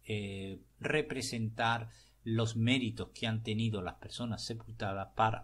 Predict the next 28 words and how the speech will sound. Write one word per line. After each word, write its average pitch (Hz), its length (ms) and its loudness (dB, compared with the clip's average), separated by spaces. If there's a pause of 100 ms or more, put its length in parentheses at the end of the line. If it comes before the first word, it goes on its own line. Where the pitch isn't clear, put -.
(160)
mm, 95 560 -6
o 95 320 -6
enterradas 107 520 0
aquí 113 360 -2 (280)
para 123 280 4
conseguir 107 480 0
llegar 90 280 -4
al 78 120 -8
cielo. 76 500 -8 (460)
Y 170 120 -6
para 170 220 -2
eso 180 300 0
se 170 100 -4
utiliza 151 320 -4
un 160 120 -6
lenguaje 151 440 0
que 123 100 -8
ya 127 120 -2
no 139 100 -4
es 120 60 -4
solamente 127 480 0
el 117 80 -2
lenguaje 123 360 -2
católico, 120 480 -2
sino 117 240 -2
que 123 100 -4
se 120 120 -4
mezcla 147 720 0